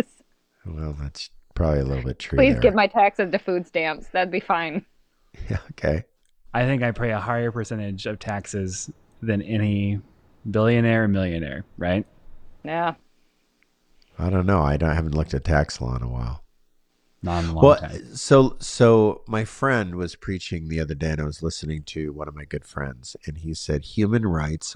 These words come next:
Speaker 1: are God-given, and privileges are held by, or privileges are distributed by the people who have the biggest stick."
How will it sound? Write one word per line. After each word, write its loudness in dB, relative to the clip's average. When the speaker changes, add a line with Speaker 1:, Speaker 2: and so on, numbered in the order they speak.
Speaker 1:
are -4
God-given, 0
and 2
privileges 4
are 2
held 2
by, 0
or 6
privileges 6
are 0
distributed 2
by 4
the 0
people 0
who 0
have 0
the -2
biggest -10
stick." -6